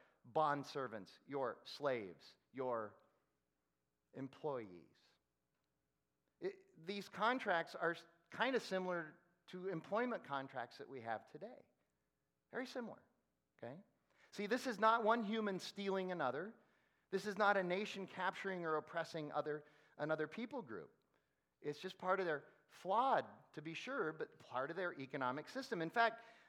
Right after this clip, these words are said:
verse sixteen in chapter twenty-one specifically prohibits that kind of slavery, and God calls for a death sentence for anyone who would practice it in verse sixteen.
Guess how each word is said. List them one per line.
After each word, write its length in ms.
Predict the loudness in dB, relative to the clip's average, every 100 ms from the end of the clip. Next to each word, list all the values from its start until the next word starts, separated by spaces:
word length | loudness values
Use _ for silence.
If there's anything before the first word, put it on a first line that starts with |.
| 4
verse 340 | 6 6 4 -8
sixteen 720 | -2 -2 -2 -4 -2 0 0 2
in 180 | 2 2
chapter 360 | 4 2 2
twenty-one 600 | -2 -2 0 0 2 2
specifically 1080 | 0 -8 -4 -4 -4 -4 -2 -2 -4 -4 -6
prohibits 720 | -2 -2 0 0 2 0 -2 -16 -20 4
that 260 | 8 10 8
kind 260 | 2 2 0
of 100 | -4
slavery, 640 | -2 0 0 2 0 2
and 220 | -2 -2
God 280 | 0 2 0 0
calls 340 | 0 0 -2 -4
for 320 | 2 2 0 -8 -4
a 120 | 0 0
death 360 | 2 2 2 -2
sentence 340 | -2 -2 -4 -4
for 160 | -4
anyone 380 | -2 -2 -2 -2
who 100 | -2
would 140 | -4
practice 460 | -4 -6 -6 -8 -8
it 100 | -6
in 140 | -6 -6
verse 200 | -8 -10
sixteen. 400 | -16 -18 -18 -18